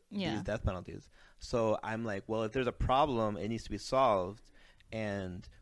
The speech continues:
Speaker 2: what's the only way to solve it would be to, like, make something worse than death.
Speaker 1: I guess it's just, like, it's such a compulsion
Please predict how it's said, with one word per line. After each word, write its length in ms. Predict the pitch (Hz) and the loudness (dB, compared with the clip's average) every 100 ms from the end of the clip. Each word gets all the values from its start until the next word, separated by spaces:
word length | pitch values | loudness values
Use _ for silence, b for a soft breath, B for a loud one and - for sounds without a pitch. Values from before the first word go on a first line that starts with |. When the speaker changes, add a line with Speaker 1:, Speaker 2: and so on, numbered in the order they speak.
| - | -10
Speaker 2:
what's 240 | 107 110 | -6 -6
the 100 | 104 | -6
only 120 | 104 | -4
way 120 | 104 98 | -4 -4
to 80 | 92 | -6
solve 380 | - 127 131 | 0 4 4
it 100 | 113 101 | 2 2
would 140 | 98 | -2
be 100 | 104 | -4
to, 140 | - | -6
like, 240 | 101 90 - | -6 -6 -8
make 320 | 101 98 - | -8 -8 -8
something 320 | - 98 92 | -8 -8 -6
worse 220 | 95 92 | -6 -6
than 180 | - 85 | -6 -6
death. 400 | 107 131 71 - - - - _ _ _ _ | 0 2 0 -8 -20 -20 -20 _ _ _ _
Speaker 1:
I 120 | 226 | -6
guess 300 | 208 240 262 | 0 0 0
it's 180 | 302 - | -4 -6
just, 300 | - 254 - | -2 -2 2
like, 340 | 233 202 185 - B B B B B B B _ _ _ _ _ _ _ - | 2 2 0 -6 B B B B B B B _ _ _ _ _ _ _ -6
it's 180 | 185 | -2
such 380 | - - 233 - | 0 2 2 2
a 60 | 302 | -2
compulsion 960 | 247 214 - 180 196 202 185 165 165 | 0 0 0 0 0 0 -4 -4 -8